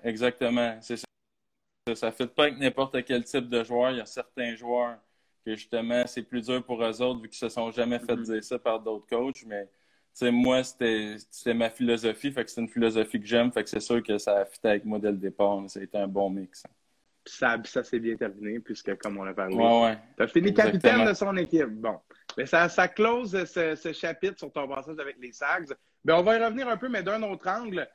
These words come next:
Speaker 2: que t'as abordé, euh, brièvement dans, dans l'une de tes dernières réponses.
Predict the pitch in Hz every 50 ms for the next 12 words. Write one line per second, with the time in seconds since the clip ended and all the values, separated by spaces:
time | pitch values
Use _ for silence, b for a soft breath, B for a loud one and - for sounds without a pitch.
0 | _ _ _ _ _ - 196 185 _ 240 269 269 247 208 220 196 165 160 160 190
1 | 214 220 240 240 220 170 151 147 143 143 139 127 113 - 175 202 214 196 185 170
2 | 143 143 160 160 165 190 202 175 160 147 143 135 127 131 135 131 127 131 156 175
3 | 165 156 135 143 139 135 131 127 139 139 139 123 127 117 107 - 127 143 170 -
4 | - - _